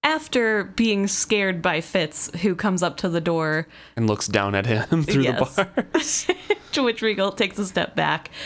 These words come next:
Speaker 1: And I think that anger sparks him to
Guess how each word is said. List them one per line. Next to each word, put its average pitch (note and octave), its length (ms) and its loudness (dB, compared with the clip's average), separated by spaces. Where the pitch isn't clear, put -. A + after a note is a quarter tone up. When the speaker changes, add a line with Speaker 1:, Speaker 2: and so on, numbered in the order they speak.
Speaker 1:
And G#3 240 2
I G#3+ 180 0
think C4 280 0
that G#3 260 2
anger E3 340 2
sparks D3+ 360 -2
him C#3+ 220 0
to C#3+ 280 -2